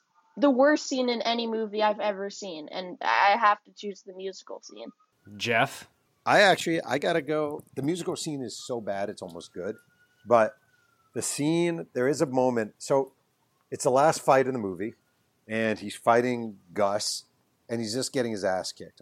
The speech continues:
Speaker 3: all over the ring. And, and it's funny because any ref,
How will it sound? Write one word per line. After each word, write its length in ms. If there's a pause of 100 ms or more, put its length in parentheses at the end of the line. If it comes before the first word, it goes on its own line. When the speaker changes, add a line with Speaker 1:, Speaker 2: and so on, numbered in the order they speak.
Speaker 3:
all 180
over 160
the 100
ring. 320
And, 300
and 240
it's 160
funny 240
because 440 (600)
any 200
ref, 360